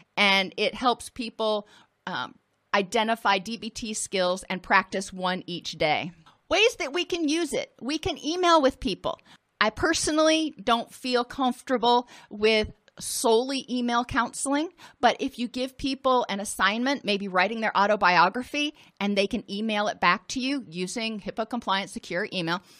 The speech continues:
um, that's one way. There are apps we just talked about, online forums and targeted social networking sites like In the Rooms. In the Rooms is one of the best ones that's been out there forever. It's active. Smart Recovery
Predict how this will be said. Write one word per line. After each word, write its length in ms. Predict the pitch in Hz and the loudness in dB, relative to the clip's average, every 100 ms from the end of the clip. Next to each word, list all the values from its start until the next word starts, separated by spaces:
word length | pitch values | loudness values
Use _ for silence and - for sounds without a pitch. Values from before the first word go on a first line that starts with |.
| - - | -20 -8
um, 440 | - 214 208 196 - _ | 2 6 6 4 -4 _
that's 320 | 180 180 226 220 | 4 4 4 -2
one 200 | 240 202 | -2 0
way. 280 | 151 254 _ _ - 190 | -2 -2 _ _ -18 2
There 220 | 233 262 | 6 8
are 200 | 277 - | 6 6
apps 500 | 208 208 214 - - 190 | 6 6 4 -4 -12 -10
we 100 | 180 | -8
just 180 | 208 - | -8 2
talked 280 | 165 - 170 | 0 2 2
about, 320 | 160 196 - _ _ - - | 4 4 2 _ _ -10 4
online 400 | 240 277 285 294 | 6 6 4 4
forums 420 | 262 269 285 277 | 2 4 4 2
and 80 | 220 | -4
targeted 460 | - 208 240 240 | 2 2 2 -6
social 320 | - 208 294 240 | -2 -2 0 0
networking 500 | 202 208 214 233 233 | 0 -2 -4 -4 -4
sites 480 | - 175 202 - | 2 2 2 -6
like 200 | 196 202 - | -6 -6 -6
In 200 | 196 220 | -4 -2
the 80 | 254 | -2
Rooms. 580 | 220 190 196 240 - - _ 233 | -2 -2 -2 -4 -6 -12 _ -2
In 140 | 269 | 2
the 100 | 277 | 4
Rooms 400 | 277 294 277 262 | 4 4 2 0
is 120 | 233 | -6
one 240 | 220 226 240 | -2 0 0
of 200 | 226 226 | -4 -6
the 440 | 233 226 226 220 _ - | -6 -4 -6 -10 _ -14
best 460 | 165 208 294 - | 2 2 2 -2
ones 380 | - 226 240 233 | -2 0 0 -2
that's 160 | 180 - | -6 -2
been 180 | 196 | 0
out 240 | 214 214 - | 4 2 2
there 220 | 220 220 | 0 0
forever. 800 | - 202 214 - 196 196 196 202 - - - | -2 -2 -2 2 2 4 2 2 -4 -12 -8
It's 160 | 196 - | -6 2
active. 580 | 196 202 - 214 214 - - | 4 2 -2 -2 -2 -6 -20
Smart 520 | - - 233 233 254 - | -10 -8 0 2 4 0
Recovery 680 | 311 262 247 254 262 262 | 0 4 4 4 -2 -2